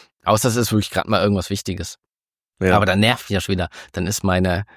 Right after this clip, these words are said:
Speaker 1: kommt ja wieder dieser Monk so ein bisschen raus. Meine Playstation ist ja eingestellt, dass, glaub ich, ab fünf Minuten oder ab zehn Minuten läuft dann ja oben dieser Timer. Achtung, noch neun Minuten bis zum Standby-Modus wegen Energiesparkacke <laughs> oder so.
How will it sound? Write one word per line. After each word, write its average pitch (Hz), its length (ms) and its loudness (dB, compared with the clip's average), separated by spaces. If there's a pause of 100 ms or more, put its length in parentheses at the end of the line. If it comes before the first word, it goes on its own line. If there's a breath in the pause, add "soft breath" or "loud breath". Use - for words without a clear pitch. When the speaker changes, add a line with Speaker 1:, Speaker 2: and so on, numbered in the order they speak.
(120)
Speaker 1:
kommt 101 160 -4
ja 104 40 2
wieder 87 120 2
dieser 87 180 -2
Monk 104 280 4
so - 120 -6
ein - 20 -4
bisschen 95 240 -4
raus. 90 300 -2 (320 soft breath)
Meine 92 260 0
Playstation 104 480 0
ist 101 80 -4
ja - 80 2
eingestellt, 104 540 2
dass, - 160 0
glaub 101 160 -4
ich, 73 80 -4
ab - 80 -8
fünf 120 340 -2
Minuten 113 320 2
oder 110 140 0
ab - 140 -2
zehn 117 220 2
Minuten 107 380 0 (240 loud breath)
läuft 110 240 0
dann 101 80 4
ja 107 80 4
oben 113 200 2
dieser 92 220 0
Timer. 104 520 0 (180 soft breath)
Achtung, 104 480 -2 (160 loud breath)
noch 107 240 0 (100)
neun 117 360 2
Minuten 113 480 0
bis 110 180 -6
zum 107 160 -2
Standby-Modus 107 920 0
wegen 113 260 0
Energiesparkacke 110 1120 -4
<laughs> - 20 -4
oder - 240 -6
so. - 280 -8